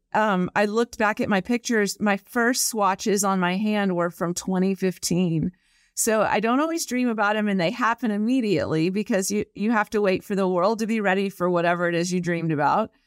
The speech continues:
And you have to wait for the innovation and the product to, um, be in a good place. And of course, you know, launching lip shades in the pandemic wouldn't have been necessarily the best timing when everyone was wearing masks. So you, sometimes you,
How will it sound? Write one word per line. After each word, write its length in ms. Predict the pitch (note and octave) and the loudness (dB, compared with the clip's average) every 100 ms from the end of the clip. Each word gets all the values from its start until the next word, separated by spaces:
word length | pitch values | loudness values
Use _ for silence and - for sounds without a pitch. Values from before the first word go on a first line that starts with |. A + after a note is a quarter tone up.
| _ _ _ | _ _ _
And 320 | G#3 B3 B3+ | 0 2 2
you 100 | A#3 A3 | 0 0
have 180 | G3+ | -2
to 140 | - G3+ | 0 0
wait 300 | F#3+ F#3 - | 2 0 -4
for 220 | F#3+ G3 | -4 -2
the 180 | F3+ F#3 | 0 0
innovation 640 | F3+ E3+ F3 F3+ - F3+ | 0 0 0 0 0 -2
and 140 | E3+ | -2
the 80 | D#3+ | -4
product 800 | - G3 F3+ F#3 E3 D3+ - - - | -4 -2 0 2 0 -2 -8 -10 -4
to, 460 | F#3+ E3 D#3+ D#3+ - _ _ - | 0 2 2 0 -6 _ _ -2
um, 260 | F3+ E3+ | 0 0
be 160 | F3 G#3 | 2 2
in 80 | F#3 | 2
a 60 | |
good 200 | E3+ F3+ | 2 -2
place. 480 | - E3+ E3 F3 - | -2 0 0 0 0
And 200 | D3 E3+ | 0 0
of 160 | - - | -2 -2
course, 420 | A3+ G3 F#3+ - _ _ - | 0 0 0 -4 _ _ -2
you 120 | F#3+ | 2
know, 300 | D#3+ E3 - | 2 2 -2
launching 480 | G#3 G3 G3 F3+ F#3+ | 0 0 0 0 0
lip 200 | F#3 F#3 | 0 0
shades 440 | - F3 F3+ F3+ F#3 | 0 2 2 0 -2
in 180 | F3+ | -2
the 60 | F3 | -2
pandemic 540 | G3+ F3+ F#3 G3 G#3+ | -2 0 0 0 0
wouldn't 220 | F3+ F#3 F3+ | 0 0 0
have 100 | F3 | 0
been 180 | F#3 | 0
necessarily 640 | F3 F3+ F#3+ - G3 F#3+ F#3+ | 0 -2 -2 0 2 2 2
the 120 | F3+ | 2
best 260 | F3+ A#3 - | 2 0 -2
timing 460 | G3 A3+ A#3+ C4 | 0 0 0 0
when 140 | A3 F#3 | 0 0
everyone 320 | F#3+ G3+ F#3+ | 0 0 -2
was 120 | G3 | -2
wearing 260 | G3 F3+ F#3 | -2 -2 0
masks. 440 | F3 A3+ C#4 - | 0 0 -2 -4
So 140 | - F3+ | -2 0
you, 320 | F#3+ G3+ - | 0 -4 -6
sometimes 480 | A#3 B3 A3+ A#3 G#3 | -2 0 2 0 0
you, 200 | A3 | 0